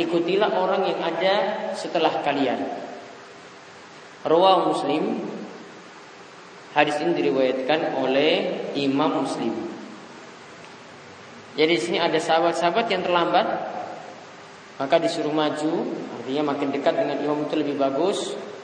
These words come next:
Ya, jadi diisi saf pertama terlebih dahulu, makin dekat dengan imam itu lebih bagus. Kemudian diperintahkan untuk mengikuti imam. Ya, kemudian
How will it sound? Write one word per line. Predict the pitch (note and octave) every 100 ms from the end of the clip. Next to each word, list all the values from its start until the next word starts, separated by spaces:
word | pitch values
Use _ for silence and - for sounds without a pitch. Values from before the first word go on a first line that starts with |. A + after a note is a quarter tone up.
| -
Ya, | B2+ C3
jadi | C3 D3+
diisi | C#3 C#3 C#3+ -
saf | D#3 -
pertama | D3+ D3 D3+ D#3+
terlebih | D#3 D3 C#3+ C#3
dahulu, | C#3 C#3 D3 F#3+ D#3
makin | C3 C3 C3
dekat | C3 D#3+
dengan | D#3+ C3+ C3
imam | D3 D3+
itu | D3+
lebih | C#3 B2+
bagus. | C3+ C3+ F3+ A3 - - - - - -
Kemudian | C#3+ D3+ E3+
diperintahkan | E3+ E3+ D#3+ E3+ E3+ E3+
untuk | D#3 F3 E3
mengikuti | D3+ C#3+ D3+ - C#3+ D#3
imam. | D#3 D#3 A#3 - - - - - - - - - - - -
Ya, | C3 C3 -
kemudian | D3+ D3+ D#3 F3 F3+ A3 - G#2+